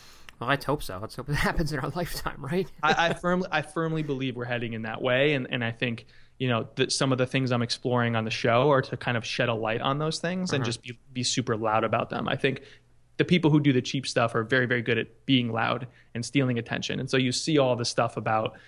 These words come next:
Speaker 2: you know, the growth hacking movement and all that. But, you know, part of the reason I'm doing Unthinkable is because it's like, um, I'm pretty good at being loud,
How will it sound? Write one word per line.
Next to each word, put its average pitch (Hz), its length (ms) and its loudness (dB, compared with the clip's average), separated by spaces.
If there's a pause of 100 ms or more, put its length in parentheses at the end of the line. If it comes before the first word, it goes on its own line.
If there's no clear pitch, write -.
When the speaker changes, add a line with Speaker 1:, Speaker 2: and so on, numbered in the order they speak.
(240)
Speaker 2:
you 131 120 0
know, 104 160 0
the 110 240 4
growth 110 260 2
hacking 110 340 0
movement 107 380 -2
and 104 80 -4
all 107 140 -6
that. 117 320 0
But, 127 180 0
you 127 60 0
know, 110 140 -2
part 131 260 2
of 123 80 0
the 123 80 0
reason 117 260 -2
I'm 110 120 -4
doing 113 240 -2
Unthinkable 135 520 0
is 127 80 -2
because 123 320 -2
it's - 160 -4
like, 117 260 -2 (720)
um, 123 140 2 (160)
I'm 143 120 0
pretty 175 200 4
good 160 220 6
at 160 100 4
being 175 240 0
loud, 175 340 0